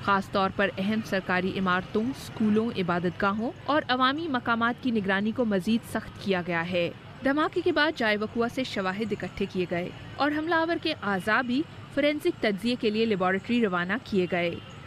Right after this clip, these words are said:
ذرائع ابلاغ کو بھیجی گئی ایک ای میل میں دھماکے کی ذمہ داری شدت پسند تنظیم تحریک طالبان پاکستان جماعت احرار نے قبول کی ہے اور اس حملے کو ملک میں دی جانے والی پھانسیوں کا جواب قرار دیا ہے۔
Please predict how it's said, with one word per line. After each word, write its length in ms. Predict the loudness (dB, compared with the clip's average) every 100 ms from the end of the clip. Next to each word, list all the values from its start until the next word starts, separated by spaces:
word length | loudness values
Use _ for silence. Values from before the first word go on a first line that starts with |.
| -6
ذرائع 260 | 0 2 2
ابلاغ 240 | 2 0 0
کو 80 | 0
بھیجی 320 | 2 2 0
گئی 140 | 0 0
ایک 180 | 2 0 -2 -2
ای 120 | 0
میل 200 | 2 0
میں 160 | 0 -2
دھماکے 420 | -2 -2 -2 -4
کی 60 | -4
ذمہ 160 | -2 -2
داری 300 | 0 0 0 -4 -10 -14
شدت 380 | -2 0 2 0
پسند 300 | -2 -2 -2 -2
تنظیم 420 | -2 0 0 0 -2 -12 -4
تحریک 340 | -2 0 -2 -2
طالبان 400 | 0 0 -2 -2
پاکستان 500 | -2 -4 -6 -4 -2 -2
جماعت 300 | -2 -2 -2
احرار 320 | -4 -4 -2 -2
نے 60 | -4 -4
قبول 240 | -2 -2 -2 -2
کی 120 | -2
ہے 140 | 0 -2 -4 -12 -8
اور 100 | -2
اس 180 | -2 -2
حملے 200 | -2 0 0
کو 140 | 0 -2 -8 -8 -2
ملک 140 | -2 0
میں 80 | 0
دی 160 | 2
جانے 260 | 2 0 0
والی 220 | 0 0 -2
پھانسیوں 340 | -2 -2 -4 -2
کا 80 | -2
جواب 500 | -2 0 0 -2 0
قرار 380 | 0 0 -2 -2
دیا 180 | -2
ہے۔ 180 | 0 -2